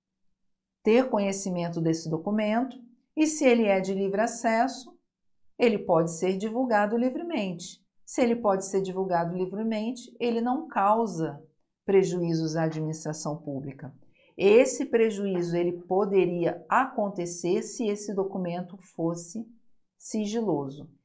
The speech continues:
Independente do grau de sigilo, ele poderia causar prejuízo à administração pública se ele fosse de livre acesso a toda e qualquer pessoa,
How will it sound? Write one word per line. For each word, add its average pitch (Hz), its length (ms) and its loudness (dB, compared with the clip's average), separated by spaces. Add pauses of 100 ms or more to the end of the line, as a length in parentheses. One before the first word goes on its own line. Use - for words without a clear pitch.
(140)
Independente 202 960 0
do 190 120 -2
grau 160 280 2
de 160 80 -8
sigilo, 190 720 -4 (600)
ele 190 240 6
poderia 180 520 2
causar 175 440 -2
prejuízo 170 500 -2
à 170 60 0
administração 170 720 -6
pública 175 400 -6
se - 200 -8
ele 196 220 4
fosse 180 640 -4 (240)
de 220 140 -2
livre 190 320 -2
acesso 180 640 -6 (220)
a 208 100 0
toda 170 320 -2
e 165 60 -6
qualquer 165 380 -6
pessoa, 190 520 -6